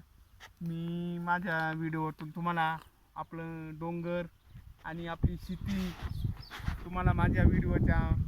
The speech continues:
म-, याच्यातून मी दाखवण्याचा प्रयत्न करीत जाईन. मला तुम्ही सपोर्ट करा मित्रांनो. तर, अ,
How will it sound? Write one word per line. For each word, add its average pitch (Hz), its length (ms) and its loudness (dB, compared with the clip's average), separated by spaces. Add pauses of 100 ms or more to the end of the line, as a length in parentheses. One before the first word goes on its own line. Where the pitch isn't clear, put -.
(520)
म-, - 460 2
याच्यातून 208 380 4
मी 175 200 -2
दाखवण्याचा 196 520 6
प्रयत्न - 420 12
करीत - 200 10
जाईन. 196 240 6 (680)
मला 190 200 8
तुम्ही - 320 6
सपोर्ट 214 380 2
करा 214 200 2
मित्रांनो. 208 460 2 (680)
तर, 202 120 -2
अ, 196 320 6